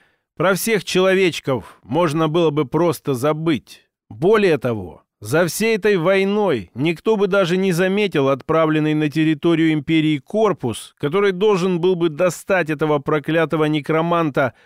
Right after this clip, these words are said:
с территории пустоши. А теперь что нам делать? Несколько групп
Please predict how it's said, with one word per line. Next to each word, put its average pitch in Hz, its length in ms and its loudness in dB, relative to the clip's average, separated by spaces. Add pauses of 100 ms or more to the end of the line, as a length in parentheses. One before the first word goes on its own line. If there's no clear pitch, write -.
(160)
с - 140 -20
территории 156 600 2
пустоши. - 760 -6 (560)
А 123 120 -6
теперь 151 340 0
что 170 340 0
нам 147 200 0
делать? 98 480 -10 (420)
Несколько 165 540 0
групп 170 320 0